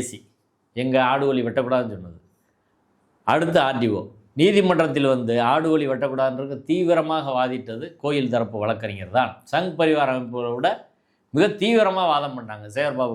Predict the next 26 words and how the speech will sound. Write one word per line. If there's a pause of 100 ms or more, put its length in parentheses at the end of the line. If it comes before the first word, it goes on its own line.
(100)
கேட்காம
வாதம்
பண்ணாங்களா? (760)
எழுத்துப்பூர்வமா
போட்டிருக்கிறாங்க. (280)
அதுல
தான்
அந்த
கேஸ்ல
அவங்க (280)
ஜெயிச்சாங்க. (560)
இப்ப
அடுத்தடுத்த (100)
ஸ்டெப் (100)
வர்றதுக்கு, (640)
இப்ப (460)
ஃபஸ்ட்டு (120)
ஆடுகோழி (140)
வெட்டுறதை (100)
தடுத்தது (100)
போலீஸு, (280)
அடுத்து
அடுத்த
ஸ்டெப்புக்கு
அதை (100)
நகர்த்துனது